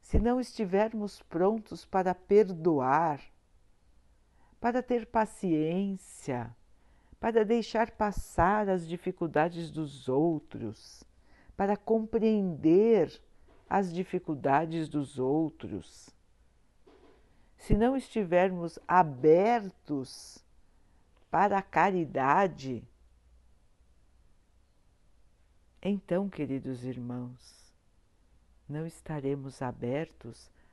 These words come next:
para a fé verdadeira, para o amor verdadeiro.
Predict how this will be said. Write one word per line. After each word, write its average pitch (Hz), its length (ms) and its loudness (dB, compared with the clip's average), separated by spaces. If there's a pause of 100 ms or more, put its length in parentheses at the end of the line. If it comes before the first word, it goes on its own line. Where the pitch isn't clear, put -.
(240)
para 147 260 -4
a 143 40 -4
fé 139 360 -4
verdadeira, 127 1120 -6 (560)
para 160 220 0
o 160 80 2
amor 156 580 2
verdadeiro. 123 1040 -6